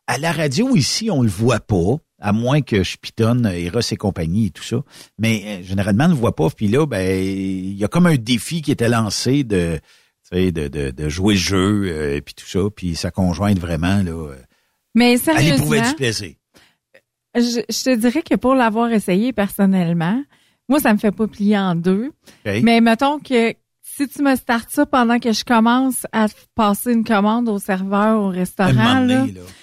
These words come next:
Speaker 2: là, c'est comme, puis à un moment donné, c'est arrivé, puis là, le serveur, il dit, « Ça va bien, madame ? » Ah, oui, oui, tout va bien, tout va bien. <laughs>
Speaker 1: J'ai pris un verre de trop.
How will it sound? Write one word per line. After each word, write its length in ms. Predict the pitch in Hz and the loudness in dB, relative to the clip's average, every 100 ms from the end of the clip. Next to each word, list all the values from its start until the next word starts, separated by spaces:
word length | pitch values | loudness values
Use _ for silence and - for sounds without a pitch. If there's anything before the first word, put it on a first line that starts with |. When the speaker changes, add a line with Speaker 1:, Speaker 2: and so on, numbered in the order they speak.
| - _ 277 | -20 _ 2
Speaker 2:
là, 120 | 302 | 2
c'est 200 | 302 254 | 2 0
comme, 400 | 262 262 247 208 | 2 2 0 -4
puis 200 | 247 - _ _ | -4 -6 _ _
à 80 | 247 | 2
un 40 | 254 | 4
moment 240 | 254 254 | 4 4
donné, 280 | 247 262 339 | 2 0 -2
c'est 200 | - 226 | -4 -2
arrivé, 480 | 247 220 214 240 320 | 0 0 0 0 -2
puis 180 | - 233 | -2 -2
là, 160 | 240 294 | 0 0
le 40 | |
serveur, 460 | - 220 220 262 262 | 0 0 2 2 0
il 100 | 202 | -2
dit, « 360 | 180 196 208 - - | -4 -8 -8 -6 -2
Ça 120 | 190 | 2
va 160 | 208 | 2
bien, 180 | 196 269 | 2 0
madame ? » 400 | 320 277 277 269 - | 0 -2 -2 -4 -8
Ah, 160 | 202 202 | -6 -6
oui, 220 | 214 311 339 | -2 -2 0
oui, 300 | 320 381 - _ - | 0 0 -6 _ 0
tout 160 | 370 302 339 | 0 0 0
va 140 | 339 349 | 0 0
bien, 160 | 247 277 - 330 - - | 0 -2 -2 -10 -20 -4
tout 160 | 359 403 | -2 0
va 160 | 330 285 | 0 0
bien. 220 | 247 240 - - | 0 -2 -2 -4
<laughs> 600 | 339 - - - _ - | -10 -8 -12 -12 _ -4
Speaker 1:
J'ai 160 | 160 - | -2 0
pris 140 | 185 | 0
un 40 | |
verre 240 | 147 143 131 | 0 0 -2
de 140 | 101 | -4
trop. 340 | 85 - 92 | -10 -10 -8